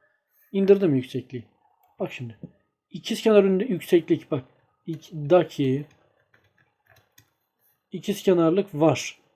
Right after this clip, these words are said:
Dikliği sen indirdin mi? Açı ortay ve kenar ortay mutlaka olacak. Kenar ortay ise ikiye böler. Sekiz, sekiz, sekiz, on beş, on yedi üçgeninden on yedi. Bunun alanı, bir üçgenin alanı bir kenarı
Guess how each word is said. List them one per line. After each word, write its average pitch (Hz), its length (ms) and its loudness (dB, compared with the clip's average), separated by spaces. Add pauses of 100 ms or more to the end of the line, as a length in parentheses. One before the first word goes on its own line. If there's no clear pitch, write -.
(160)
Dikliği 202 340 0
sen 202 140 4
indirdin 226 340 4
mi? 165 200 2 (340)
Açı 185 400 2
ortay 160 720 2 (360)
ve 160 140 0
kenar 175 300 2
ortay 156 280 2
mutlaka 147 380 -6
olacak. 127 300 -2 (240)
Kenar 185 220 -2
ortay 175 200 0
ise 165 160 0
ikiye 160 280 2
böler. 139 180 -2
Sekiz, 165 360 -10
sekiz, 175 300 -6
sekiz, 165 300 -4
on 160 140 -2
beş, 135 120 -8
on 151 80 -8
yedi 139 140 -6
üçgeninden 151 440 -10 (320)
on 160 140 2
yedi. 120 300 -4
Bunun 220 220 2
alanı, 175 380 4 (420)
bir 277 100 8
üçgenin 208 320 2
alanı 202 340 4
bir 226 200 2
kenarı 185 560 4